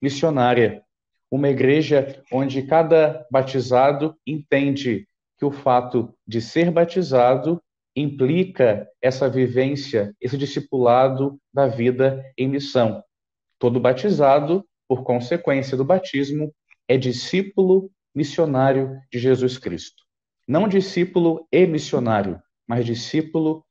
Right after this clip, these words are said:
missionário. O discipulado exige a missão. Cada um de nós que tem um contato com Jesus Cristo, que se encontra com o Senhor,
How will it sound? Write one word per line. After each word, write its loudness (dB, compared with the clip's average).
missionário. -4
O 0
discipulado 0
exige 0
a 0
missão. -6
Cada 2
um -4
de -4
nós -4
que 0
tem -2
um -2
contato -2
com -4
Jesus -2
Cristo, -6
que -4
se -8
encontra 2
com -4
o -6
Senhor, -4